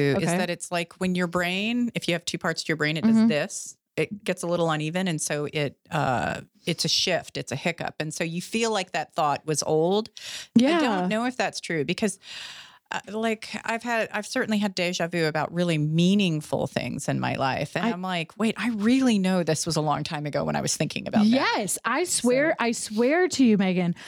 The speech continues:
Speaker 2: I get deja vu all the time. And when it happens, I'll dream it maybe, like, two weeks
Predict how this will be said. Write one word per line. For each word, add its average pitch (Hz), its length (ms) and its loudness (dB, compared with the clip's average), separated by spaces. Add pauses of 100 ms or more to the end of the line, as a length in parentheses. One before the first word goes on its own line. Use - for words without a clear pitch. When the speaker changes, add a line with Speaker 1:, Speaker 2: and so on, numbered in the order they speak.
(300)
Speaker 2:
I 277 440 2
get 262 180 -2
deja 240 360 2
vu 208 260 2
all 208 220 0
the 214 140 2
time. 202 500 0
And 214 160 2
when 226 140 2
it 214 120 0
happens, 214 920 2 (640)
I'll 294 180 0
dream 214 640 2
it - 460 0 (540)
maybe, 320 300 6
like, 339 160 4
two 359 340 2
weeks 339 340 0